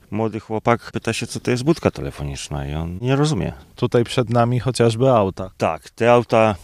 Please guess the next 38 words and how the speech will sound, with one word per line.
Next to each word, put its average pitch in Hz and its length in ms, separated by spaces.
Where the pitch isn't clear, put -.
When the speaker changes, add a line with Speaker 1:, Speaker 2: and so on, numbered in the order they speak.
Speaker 1:
no, 110 160
są 107 220
już 92 140
ze 104 100
mną 95 220
około 82 220
dziesięciu 95 440
lat. 113 320
Wtedy 80 260
ludzie 80 200
pozbywali 85 600
się, 82 260
kupowali 85 320
zachodnie 98 440
samochody 107 680
i 95 260
jeszcze 110 280
można 90 300
było 85 160
w 80 60
okazyjnej 87 420
cenie 90 260
je 85 120
kupować. 73 640
Fiata 110 400
ze, 87 120
z 85 80
Wrocławia, 85 840
nad 87 160
morzem 92 320
Malucha 113 480
kupiłem. 87 580
Speaker 2:
Polones 165 680
słynny. 135 600
Speaker 1:
Tak, 95 220
Borewicz, 92 460
słynny 113 320
Borewicz, 117 600